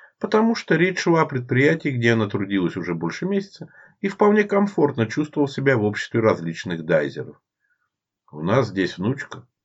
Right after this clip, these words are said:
помимо этих смехов, вещи почище происходят. Смех он смехом, а пизда кверху мехом, как в народе говорят. Только сегодня до встречи с тобой и я испугалась».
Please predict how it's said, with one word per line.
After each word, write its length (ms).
помимо 460
этих 420
смехов, 640
вещи 600
почище 600
происходят. 640
Смех 460
он 140
смехом, 760
а 260
пизда 540
кверху 500
мехом, 460
как 240
в 40
народе 340
говорят. 440
Только 300
сегодня 500
до 160
встречи 460
с 120
тобой 580
и 80
я 300
испугалась». 720